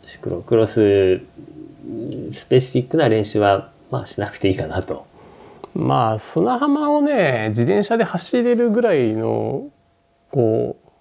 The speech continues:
Speaker 2: 技術があると、
Speaker 1: うん。
Speaker 2: ロード乗るのは格段に楽になるので。
Speaker 1: いや、その技術はね、ちょっとあまりにもね、<laughs> こう、特殊すぎて。
Speaker 2: いや、でもほんと砂浜走ると体力奪われるからね。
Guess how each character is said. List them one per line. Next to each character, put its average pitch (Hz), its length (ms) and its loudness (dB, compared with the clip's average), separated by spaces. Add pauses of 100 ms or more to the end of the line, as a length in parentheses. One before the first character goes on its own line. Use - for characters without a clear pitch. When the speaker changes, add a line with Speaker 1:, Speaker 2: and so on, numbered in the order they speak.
(220)
Speaker 2:
技 160 100 0
術 175 260 0
が 107 120 2
あ 127 40 4
る 117 120 0
と、 101 400 -2 (120)
Speaker 1:
う 92 40 -12
ん。 78 240 -14
Speaker 2:
ロ 170 180 2
ー 214 40 0
ド 226 120 0
乗 220 100 0
る 240 100 2
の 165 120 2
は 101 60 2
格 139 260 -2
段 170 160 2
に 165 80 4
楽 165 260 0
に 139 60 2
な 113 80 0
る 104 80 0
の 101 160 -4
で。 101 220 -2 (540)
Speaker 1:
い 98 280 -8
や、 - 80 -8
そ - 300 -6
の - 80 -6
技 175 140 4
術 135 200 2
は 82 80 0
ね、 85 80 -2
ち - 100 -6
ょ 82 40 -8
っ - 20 -12
と 85 100 -2
あ 104 60 -2
ま 156 160 0
り 196 120 0
に 139 100 2
も 87 160 -2
ね、 - 280 0 (240)
<laughs> - 260 -4
こ - 160 0
う、 - 20 0 (200)
特 - 220 -4
殊 147 140 2
す 143 140 0
ぎ 104 140 0
て。 101 280 -2 (800)
Speaker 2:
い 107 80 0
や、 95 120 0
で 95 80 0
も 101 120 0
ほ 180 240 0
ん 214 80 0
と - 120 0
砂 196 240 0
浜 196 160 2
走 180 220 0
る 135 60 2
と 117 60 -6
体 170 320 0
力 123 240 0
奪 120 140 2
わ 117 80 4
れ 117 80 4
る 120 100 4
か 113 80 2
ら 104 140 -2
ね。 156 340 -10